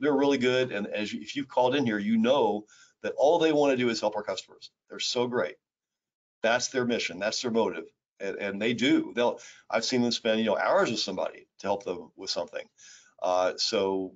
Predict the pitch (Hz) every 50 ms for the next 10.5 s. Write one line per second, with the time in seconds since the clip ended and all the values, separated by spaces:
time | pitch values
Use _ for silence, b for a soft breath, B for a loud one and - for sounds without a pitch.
0 | _ _ _ _ _ _ _ 107 110 117 117 - 127 113 101 117 113 95 90 104
1 | 98 - - 123 131 127 101 92 85 - - 101 104 104 95 - - 90 95 95
2 | 90 - - 117 110 104 98 - 87 98 101 98 92 92 95 101 101 98 95 -
3 | 101 - - - 92 92 90 87 87 82 _ B B B B B - 104 - -
4 | 98 90 - - - 95 107 107 107 104 104 107 107 107 104 98 95 90 - b
5 | b b b b b b b - 113 104 - 110 107 107 107 101 87 82 - -
6 | - - - 76 - - - 107 117 127 135 127 101 104 104 98 - - - -
7 | - - _ _ - - - 101 95 95 - B B B B B B B B B
8 | B - 117 127 143 139 - 139 135 120 - 131 131 123 104 - - 113 - -
9 | - 104 104 104 104 - 110 113 117 120 117 110 - 107 98 98 98 92 101 117
10 | 120 - 117 113 110 110 110 107 - -